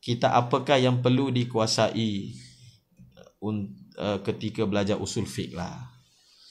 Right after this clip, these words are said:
Jadi usuli ni, dengan erti kata usuli sebenar, <laughs> ha, dia bukan belajar je, itu dia kena ada pengalaman, dia kena mengajar pula,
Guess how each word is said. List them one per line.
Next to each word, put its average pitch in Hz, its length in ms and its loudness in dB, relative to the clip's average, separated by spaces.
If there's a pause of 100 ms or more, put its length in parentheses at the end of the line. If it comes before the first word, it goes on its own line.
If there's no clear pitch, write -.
(500)
Jadi 117 240 4
usuli 135 640 6
ni, 147 240 0 (480)
dengan 123 240 2
erti 127 240 0
kata 131 240 2
usuli 131 400 -2
sebenar, 131 480 4 (720)
<laughs> - 800 -8
ha, 92 160 -4
dia 123 160 6
bukan 123 320 6
belajar 127 400 8
je, 160 240 4
itu 113 240 -2
dia 113 80 -2
kena 110 160 -4
ada 98 100 -6
pengalaman, 104 880 0 (380)
dia 95 80 -12
kena 101 160 -4
mengajar 101 480 0
pula, 120 560 2